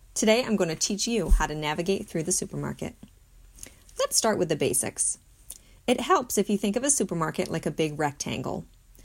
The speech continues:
Most of your shopping should be focused around the perimeter or outside edge of the store. You should shop for fresh foods versus processed whenever possible,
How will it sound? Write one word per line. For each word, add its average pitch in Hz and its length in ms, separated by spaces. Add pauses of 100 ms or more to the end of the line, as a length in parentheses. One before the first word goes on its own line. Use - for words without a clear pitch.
(260)
Most 262 240
of 508 80
your 453 100
shopping 165 400
should 170 160
be 165 100
focused 165 400
around 151 220
the 151 80
perimeter 202 760
or 156 240
outside 226 520
edge 139 240
of 139 140
the 151 60
store. - 440 (680)
You 190 140
should 202 180
shop - 320 (180)
for - 200
fresh - 400
foods 156 400
versus 165 340
processed - 640
whenever 151 280
possible, - 580